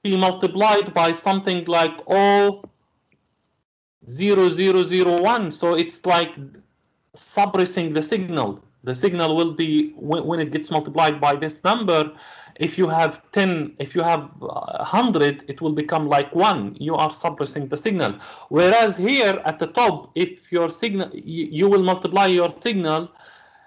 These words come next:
If it is five, you will multiply it ten times, it becomes fifty. It's, the channel is amplifying your received signal. So at that point, at that moment, when your s-, channel response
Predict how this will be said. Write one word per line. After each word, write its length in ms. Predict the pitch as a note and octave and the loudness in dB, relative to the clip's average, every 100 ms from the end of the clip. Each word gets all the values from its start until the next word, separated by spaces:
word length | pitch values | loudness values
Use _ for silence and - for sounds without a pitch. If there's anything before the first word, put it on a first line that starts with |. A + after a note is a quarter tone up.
| - | -4
If 180 | D#3+ F#3+ | -2 0
it 140 | F#3+ | 2
is 180 | F#3 D3 | 0 0
five, 520 | - G3 A3+ G#3 - | 0 2 4 2 -2
you 60 | D#3+ | -2
will 160 | D#3+ | 0
multiply 520 | D#3+ D#3+ D3+ D#3+ D#3+ D3+ D3+ - | 0 -4 -2 2 2 0 -4 -14
it 200 | - C3 | -12 -4
ten 220 | G3+ F#3 | -2 0
times, 360 | F#3 A3 A3+ D#3+ | 2 2 2 -2
it 120 | D3+ | -6
becomes 420 | D3+ F3 D#3 D3+ | -6 -4 -4 -2
fifty. 540 | A3 A3 - B2 G#2 - | -2 -2 -2 -4 -4 -6
It's, 180 | D3 - | -8 -8
the 200 | C3+ - | -4 -4
channel 340 | - A3 A3+ | 0 0 2
is 140 | E3 E3+ | 0 0
amplifying 680 | D#3+ D#3 D3+ F3 F3 E3+ D#3 | -2 -2 -2 0 0 -2 -2
your 160 | D3+ | -2
received 360 | D3 D3+ F3+ - | -2 -4 -6 -4
signal. 440 | G#3+ F#3+ D3+ G2 - _ _ _ _ _ _ _ | -4 -2 -4 -6 -10 _ _ _ _ _ _ _
So 420 | - - F3 E3+ - | -8 0 2 2 0
at 260 | F3+ - | -2 0
that 320 | B3+ C#4 C4+ - | 2 4 2 2
point, 580 | A3 F3+ D#3+ D#3 - - | 4 6 4 0 -6 -4
at 220 | E3 - | -4 -2
that 280 | A#3+ B3+ B3 | 2 2 2
moment, 460 | G3+ E3 B2+ D3+ - | 0 2 0 -4 -4
when 180 | E3+ | -2
your 220 | F3 F#3 F3+ | 0 0 0
s-, 300 | - - _ | -6 -18 _
channel 600 | - C4 C4 G3 A#2+ - - | -4 -2 0 0 -2 -8 -8
response 800 | D#3 G#3+ - D#3 B2+ B2+ - - | -2 -2 -2 0 0 -2 -12 -18